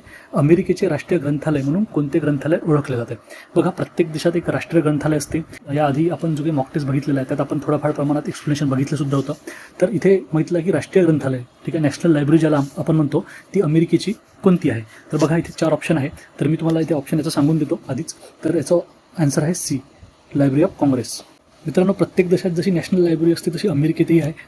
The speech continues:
आणि याची स्थापना जी आहे ती अठराशे सालची आहे. फार जुनी अशी ही नॅशनल लायब्ररी आहे, लायब्ररी ऑफ काँग्रेस, ठीक आहे. आणि तिची ती काही, ती आहे जी वॉशिंग्टन डीसी, ठीक आहे, हे अमेरिकेची राजधानी आहे, वॉ-, वॉशिंग्टन डीसी, अमेरिकेचे कॅपिटल शहर आहे.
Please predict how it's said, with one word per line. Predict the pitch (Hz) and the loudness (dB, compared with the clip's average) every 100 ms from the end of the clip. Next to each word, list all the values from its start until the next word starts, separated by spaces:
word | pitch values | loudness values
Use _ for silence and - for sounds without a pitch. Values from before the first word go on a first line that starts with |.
| - | -2
आणि | 170 | 0
याची | 156 - | 2 0
स्थापना | - 165 143 170 139 | 0 -2 0 0 0
जी | 127 160 | 2 2
आहे | 156 | 2
ती | 202 | 0
अठराशे | 147 - 143 147 | 0 -2 -2 -2
सालची | 143 127 127 | -2 -4 -6
आहे. | 123 - - - | -8 -10 -20 0
फार | 160 147 | 2 2
जुनी | 143 160 | 0 0
अशी | 165 160 | 0 0
ही | 156 | 0
नॅशनल | 143 - 165 | -2 0 0
लायब्ररी | 143 139 147 151 | 2 0 0 0
आहे, | 151 - - - | -2 -8 -14 -4
लायब्ररी | 139 135 147 | -2 0 -2
ऑफ | 143 - | -4 -2
काँग्रेस, | 143 139 147 - - | 2 2 -2 -10 -6
ठीक | 165 | 0
आहे. | 185 | 2
आणि | 156 175 | 0 -2
तिची | 165 202 | -2 -2
ती | 170 - | -2 -4
काही, | 165 185 | 0 0
ती | - 180 175 | 0 2 4
आहे | 175 | 4
जी | 160 | 2
वॉशिंग्टन | 185 - 165 165 151 | 0 2 0 2 0
डीसी, | - 131 | -2 -8
ठीक | 139 | -4
आहे, | 170 | -2
हे | 165 | -2
अमेरिकेची | 139 151 156 165 147 | 2 4 2 2 2
राजधानी | 135 131 156 160 | 0 -2 0 2
आहे, | 143 | 0
वॉ-, | 127 175 | -2 -4
वॉशिंग्टन | 143 - 143 151 139 | -4 -2 -2 0 -2
डीसी, | - 339 | -2 -4
अमेरिकेचे | - 147 143 156 | 0 0 2 0
कॅपिटल | 135 135 165 | -2 -2 0
शहर | - | 2
आहे. | 143 | 2